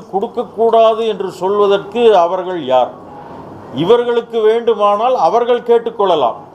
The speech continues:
ஏன் நாங்க இன்ன இத்தனை ஜ-, இத்தனை பேர் இருக்கிறோம், ஆதி திராவிடர்கள் இத்தனை பேர் இருக்கிறோம், தேவேந்திரர்கள் இத்தனை பேர் இருக்கிறோம், எங்களுக்கு இத்தனை பர்சன்டேஜ் கொடுங்கன்னு நீங்க கேளுங்க, அது தவறில்லை. ஆனால்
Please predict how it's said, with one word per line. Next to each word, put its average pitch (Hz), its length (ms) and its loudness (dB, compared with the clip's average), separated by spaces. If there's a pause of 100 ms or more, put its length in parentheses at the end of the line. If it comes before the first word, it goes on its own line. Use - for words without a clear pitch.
(220)
ஏன் 185 220 0
நாங்க 196 200 0
இன்ன 185 200 -8
இத்தனை 180 320 -6
ஜ-, 165 200 -6
இத்தனை 170 220 -4
பேர் 185 280 -2
இருக்கிறோம், 143 400 0 (680)
ஆதி 190 300 0
திராவிடர்கள் 165 500 -6
இத்தனை 151 200 -8
பேர் 151 260 -4
இருக்கிறோம், 127 420 -2 (400)
தேவேந்திரர்கள் 170 800 2
இத்தனை 156 220 -6
பேர் 160 240 2
இருக்கிறோம், 131 380 0 (140)
எங்களுக்கு 190 520 0
இத்தனை 165 280 -4
பர்சன்டேஜ் 165 560 -4
கொடுங்கன்னு 165 440 -2
நீங்க 254 240 2 (120)
கேளுங்க, 170 340 -2 (460)
அது 180 240 0
தவறில்லை. 160 480 -2 (260)
ஆனால் 131 460 -2